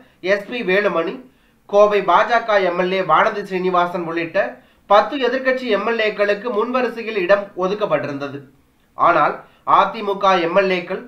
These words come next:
இந்த விழாவில் பங்கேற்கவில்லை. பா ஜ க எம் எல் ஏ வானதி ஸ்ரீனிவாசன் பங்கேற்றிருந்தார். அவருக்கு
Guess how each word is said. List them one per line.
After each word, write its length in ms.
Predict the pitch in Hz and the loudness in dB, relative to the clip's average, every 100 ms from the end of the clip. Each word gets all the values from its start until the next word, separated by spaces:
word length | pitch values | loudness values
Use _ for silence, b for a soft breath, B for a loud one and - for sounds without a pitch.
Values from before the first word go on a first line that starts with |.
| b b 185 | b b -4
இந்த 120 | 190 196 | 0 2
விழாவில் 400 | 208 233 220 - | 4 4 4 0
பங்கேற்கவில்லை. 680 | 175 180 185 160 147 143 143 - _ b b 135 | -4 -2 -4 -4 -6 -6 -8 -12 _ b b 0
பா 140 | 160 180 | 2 4
ஜ 100 | 190 185 | 2 2
க 140 | 185 175 | 2 2
எம் 120 | 180 | 2
எல் 120 | 185 185 | 0 0
ஏ 20 | 170 | 2
வானதி 320 | 160 190 190 180 | 2 4 0 -4
ஸ்ரீனிவாசன் 500 | 170 170 165 170 165 | -4 0 0 -2 -4
பங்கேற்றிருந்தார். 760 | 156 151 156 147 139 135 135 - b b b b | -4 -4 -6 -6 -6 -4 -4 -6 b b b b
அவருக்கு 420 | 147 170 170 165 | 0 2 0 -4